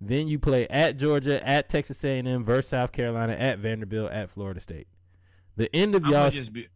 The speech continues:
Speaker 2: I'ma be aggressive with this. We win Utah, we beat Kentucky, we beat South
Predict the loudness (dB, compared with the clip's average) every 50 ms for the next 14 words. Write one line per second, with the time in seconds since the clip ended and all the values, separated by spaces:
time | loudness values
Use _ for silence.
0 | _ _ _ _ _ _ _ _ _ _ -6 -4 -4 -2 -2 -2 -2 -4 -4 -4
1 | -6 -8 -8 -10 -12 -16 -16 -16 -18 -18 -20 -20 -20 -20 _ _ _ _ _ _
2 | _ _ _ _ _ _ _ _ -20 -20 _ _ _ _ _ _ _ _ _ _
3 | _ -8 -4 -2 -2 -2 -2 -2 -2 -2 -2 -2 -2 -2 -4 -4 -4 -4 -4 -2
4 | -2 -2 -2 -4 -4 -6 -10 -12 -10 -10 -8 -6 -6 -8 -8 -8 -12 -12 -10 -8
5 | -8 -8 -8 -8 -8 -10 -8 -8 -8 -8 -10 -8 -8 -8 -10 -10 -10 -12 -10 -10
6 | -10 -10 -12